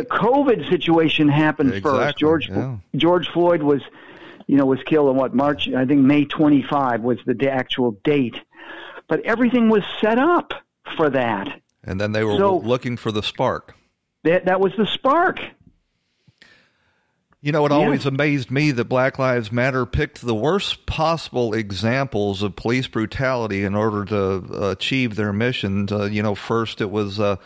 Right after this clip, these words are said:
Speaker 2: Michael Brown, who was, you had just committed a, a, a robbery and tried to take a police officer's weapon.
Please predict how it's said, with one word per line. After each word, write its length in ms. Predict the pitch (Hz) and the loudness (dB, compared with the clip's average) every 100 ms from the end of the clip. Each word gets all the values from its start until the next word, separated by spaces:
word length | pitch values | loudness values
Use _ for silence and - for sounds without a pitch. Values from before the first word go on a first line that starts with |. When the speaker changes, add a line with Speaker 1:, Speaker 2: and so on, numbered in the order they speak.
| - - - - | -20 -20 -20 -8
Speaker 2:
Michael 420 | 104 123 123 113 | -4 -2 -2 -6
Brown, 480 | 95 107 113 117 117 | -2 0 2 0 0
who 160 | 117 | 0
was, 280 | 104 104 92 | 0 -2 -2
you 200 | 104 107 | 0 0
had 160 | 107 104 | 0 0
just 220 | 113 - | -4 -4
committed 360 | 107 113 110 110 | -2 0 0 -2
a, 440 | 104 98 98 95 | -2 -2 -4 -4
a, 80 | - | -4
a 40 | 104 | -2
robbery 640 | 104 117 113 107 110 120 | 0 0 0 0 0 0
and 120 | 107 | -2
tried 260 | - 113 107 | 0 -2 -2
to 60 | |
take 240 | 98 110 110 | -4 -6 -6
a 60 | |
police 380 | - 104 107 - | -6 -4 -2 -2
officer's 440 | 104 107 - 101 95 | -2 -2 -4 -8 -2
weapon. 540 | 101 104 127 113 | 0 0 -2 -4